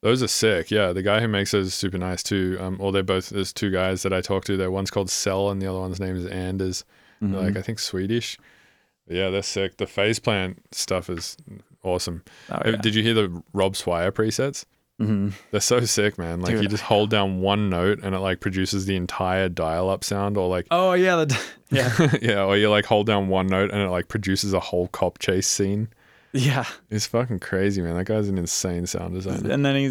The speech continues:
Speaker 2: and then he has, he had one that was like, "Look, I made rhythm," or something like that.
Speaker 1: Oh, yeah, and it's just
Speaker 2: But
Speaker 1: a
Speaker 2: it's really sick.
Speaker 1: it's like a rhythm track just within a patch.
Speaker 2: Yeah.
Speaker 1: <laughs> Yeah, dude.
Speaker 2: Just add drums.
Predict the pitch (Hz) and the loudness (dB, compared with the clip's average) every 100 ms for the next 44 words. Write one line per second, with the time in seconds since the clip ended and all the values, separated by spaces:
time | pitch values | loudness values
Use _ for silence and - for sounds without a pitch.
0 | - 127 135 143 147 147 139 - - _ | -2 0 2 2 2 0 -2 -6 -8 _
1 | - 165 175 147 147 156 135 127 117 113 | -6 -2 2 2 2 0 0 2 2 2
2 | - 117 113 113 113 107 104 107 101 104 | 0 -2 0 0 0 0 0 0 0 0
3 | 113 - 120 - 117 117 120 131 127 123 | -2 -4 -6 -4 -2 -2 0 0 2 4
4 | 107 101 98 90 98 101 98 - 87 87 | 4 4 2 2 0 0 0 0 0 -2
5 | - _ _ - 135 127 117 113 104 104 | -8 _ _ -4 0 2 2 0 -2 -2
6 | 117 113 110 98 87 87 92 98 101 98 | 0 2 4 4 2 0 0 2 2 2
7 | - 95 101 95 90 90 87 92 95 - | 0 0 2 0 0 -2 -4 -4 -2 0
8 | 90 - - - _ 135 139 117 - 110 | 0 -2 -8 -14 _ 0 0 0 -2 -2
9 | - 151 - - 143 - - 107 - 107 | 2 2 2 2 0 0 -2 -6 -6 -4
10 | 95 104 120 107 101 101 92 104 110 | -2 0 2 2 0 -2 0 -2 -4